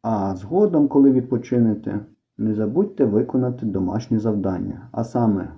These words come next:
опрацювати параграф чотирнадцять та виконати вправи чотирнадцять,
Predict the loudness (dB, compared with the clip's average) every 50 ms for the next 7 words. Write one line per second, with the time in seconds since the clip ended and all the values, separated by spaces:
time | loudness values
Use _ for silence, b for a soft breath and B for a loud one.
0 | -14 -12 -10 -8 -4 -2 -4 -2 -2 -2 -2 -2 -2 -2 -4 -6 -10 -10 -6 -4
1 | -2 -2 -2 -2 -2 -4 -6 -10 -12 -8 -6 -6 -6 -4 -4 -4 -4 -4 -4 -6
2 | -8 -10 -10 -8 -6 -4 -4 -4 -6 -10 _ _ _ -2 0 2 2 2 2 0
3 | 0 0 0 -2 -2 -4 -6 -4 -4 -4 -2 -2 -4 -4 -8 -8 -8 -6 -4 -2
4 | 0 2 2 2 2 0 -2 -4 -6 -4 -4 -4 -6